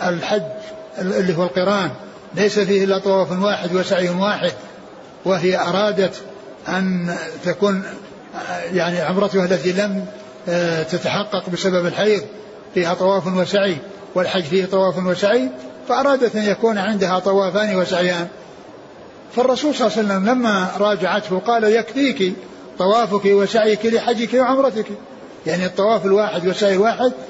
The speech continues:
يكفي الحج والعمرة لأنه قران، والقران اجتمع فيه النسكان وأعمالهما واحدة، ولكنها أرادت أن يكون، آه، آه، نسك العمرة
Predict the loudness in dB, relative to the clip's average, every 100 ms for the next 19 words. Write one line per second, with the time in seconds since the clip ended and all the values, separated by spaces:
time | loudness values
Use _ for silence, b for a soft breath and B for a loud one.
0 | 0 2 2 0 2 2 2 2 2 2
1 | 0 0 2 2 4 4 4 2 -4 -14
2 | -18 -20 -8 -2 0 0 0 2 0 0
3 | -2 0 0 0 0 2 2 2 0 -4
4 | -12 -18 -6 -2 0 -2 -2 0 0 2
5 | 2 0 -2 -10 -20 -20 -4 0 0 0
6 | 0 0 0 -2 -2 0 2 0 0 0
7 | -2 -4 -12 -20 -10 0 2 2 0 0
8 | 0 -2 0 0 2 2 0 -2 -12 -18
9 | -14 -4 0 0 2 0 2 0 -2 -4
10 | -12 -18 -20 -6 -2 0 2 0 -2 -2
11 | -2 0 -2 0 0 0 2 4 2